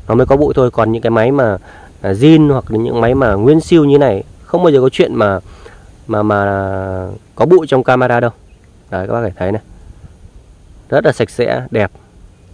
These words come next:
Đấy, để camera sau này. Đấy, còn đây là camera trước này, cũng thế thôi, không một tí bụi nào cả. Đó. Rồi, à,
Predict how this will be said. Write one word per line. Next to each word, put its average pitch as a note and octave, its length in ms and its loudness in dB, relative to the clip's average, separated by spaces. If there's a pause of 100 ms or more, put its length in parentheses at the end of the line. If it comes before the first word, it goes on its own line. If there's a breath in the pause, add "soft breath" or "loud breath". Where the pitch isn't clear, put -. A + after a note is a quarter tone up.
(560)
Đấy, G2+ 240 -6 (120)
để G#2 120 -4
camera A2+ 320 0
sau G#2+ 280 0
này. F2 80 -4 (1300 soft breath)
Đấy, - 200 -10
còn G#2 80 -6
đây G#2+ 100 0
là G2+ 80 0
camera G#2 360 -2
trước C3 280 -2
này, A2 100 -2 (580)
cũng G#2+ 140 -10
thế G#2 180 -4
thôi, A#2 120 -2 (400 soft breath)
không C3+ 300 0
một B2+ 140 0
tí A#2+ 100 0
bụi C3+ 200 2
nào G#2+ 120 0
cả. F2+ 200 -2 (1120)
Đó. G2+ 280 -2 (600)
Rồi, B2+ 200 2 (440 loud breath)
à, A2+ 360 -2